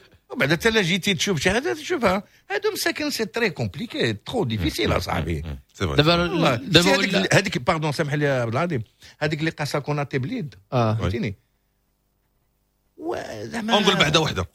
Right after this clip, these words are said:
Speaker 1: اونغل واحد.
Speaker 2: اونغل وحده.
Speaker 3: أونغل وحده.
Speaker 1: واش هنا ومشات لهنا، ما مشات
Speaker 3: أجي،
Speaker 1: لهنا،
Speaker 3: أجي،
Speaker 1: ما
Speaker 3: أجي،
Speaker 1: صعيبة.
Speaker 3: فكرني في واحد
Speaker 2: صعيبة.
Speaker 3: الكرة
Speaker 2: صعيبة.
Speaker 3: ديال، ديال، ديال، آه، لا-، لاتيرال غوش ديال الوداد، بوشتا.
Speaker 2: مم.
Speaker 3: ودابا ما فهمتش، دابا، دابا كوناتي مهزوز ديوال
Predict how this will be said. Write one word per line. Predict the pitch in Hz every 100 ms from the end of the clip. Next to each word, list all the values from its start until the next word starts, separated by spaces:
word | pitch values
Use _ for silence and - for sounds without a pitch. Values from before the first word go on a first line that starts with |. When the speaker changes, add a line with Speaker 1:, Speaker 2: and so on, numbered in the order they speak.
| 440 - - 254
Speaker 1:
اونغل | 254 233
واحد. | 254 247 175
Speaker 2:
اونغل | 185
وحده. | 190 180 127 -
Speaker 3:
أونغل | - 254
وحده. | 254 240
Speaker 1:
واش | 226 170
هنا | 170 214
ومشات | 254 185 208 170
لهنا، | 185 143 202 247
ما | 208
مشات | 208 226
Speaker 3:
أجي، | 247 190
Speaker 1:
لهنا، | 165 214
Speaker 3:
أجي، | -
Speaker 1:
ما | -
Speaker 3:
أجي، | 202 - 139
Speaker 1:
صعيبة. | - - - 117 98
Speaker 3:
فكرني | -
في | 226 220
واحد | 214
Speaker 2:
صعيبة. | 180 139
Speaker 3:
الكرة | 202 240
Speaker 2:
صعيبة. | 254
Speaker 3:
ديال، | 233 233 220 196 147 -
ديال، | 147 190 196
ديال، | 170 196 190
آه، | 175 143 - - - 78 76 71 73
لا-، | - 71 143 160 160
لاتيرال | 156 156 147 143
غوش | 135 143 110
ديال | 131 123 117
الوداد، | 120 120 120 120 117 110 117
بوشتا. | 139 117 110 92 _ _ _ _
Speaker 2:
مم. | 95 90 73 -
Speaker 3:
ودابا | 233 240 226
ما | 240 214
فهمتش، | 226 220
دابا، | 185 175 175
دابا | 160 165 165 - _ _ _
كوناتي | 170 180 175 170 214
مهزوز | 147 131 175 143
ديوال | 113 143 165 160